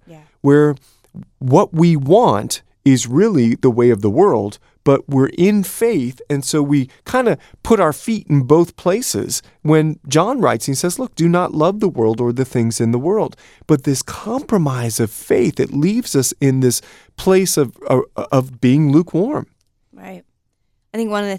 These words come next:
Speaker 1: things that I learned, um, as I was going through my, my Patmos season was just the difference between, you know, loving people and loving God, and loving God with all of my heart,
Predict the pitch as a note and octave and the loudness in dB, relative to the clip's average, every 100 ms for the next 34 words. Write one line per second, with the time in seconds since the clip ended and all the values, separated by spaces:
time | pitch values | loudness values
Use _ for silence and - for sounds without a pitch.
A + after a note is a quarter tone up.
0 | F#3+ F#3+ F#3 E3+ - F#3 F#3+ F3+ E3+ F3 | -10 -12 -10 -12 -6 -6 -4 -8 -10 -14
1 | F3+ _ F#3 F3 F3 F3 F3+ _ _ _ | -18 _ -16 -16 -16 -20 _ _ _ _
2 | _ F3+ F3 - _ F3 F3+ F3+ - F#3 | _ -20 -20 -20 _ -6 -6 -6 -6 -6
3 | F#3 F#3 F3 F3 F3+ F#3 F3+ F3 B3 C4 | -6 -10 -10 -8 -8 -12 -16 -12 -8 -8
4 | E3+ E3 - D#3+ E3 E3 F3 _ F3+ F3+ | -8 -14 -18 -20 -20 -20 _ _ -10 -8
5 | F#3 - F#3 F#3+ F#3 G#3+ - A3+ - G3 | -10 -10 -6 -6 -6 -10 -8 -10 -8 -8
6 | F3+ F3+ F3+ F3 F3+ _ _ _ _ _ | -6 -6 -10 -14 -18 _ _ _ _ _
7 | _ G3+ G3+ F#3 F3+ G3+ A#3 A3+ G#3+ G#3+ | _ -4 -2 -2 -2 -2 -2 -4 -6 -4
8 | G3+ F3+ F3 E3+ E3+ E3 F#3+ C4 D4+ _ | -4 -4 -4 -4 -4 -2 -2 -2 -6 _
9 | _ _ _ F#3+ F#3+ F#3 G3 G3+ G3+ F#3 | _ _ _ -4 -2 -2 -2 -4 -6 -4
10 | F3+ F3 F3+ F3 - F3 F3+ F3 E3+ - | -2 -2 -2 -6 -6 -8 -8 -10 -12 -12
11 | - F3 | -8 -8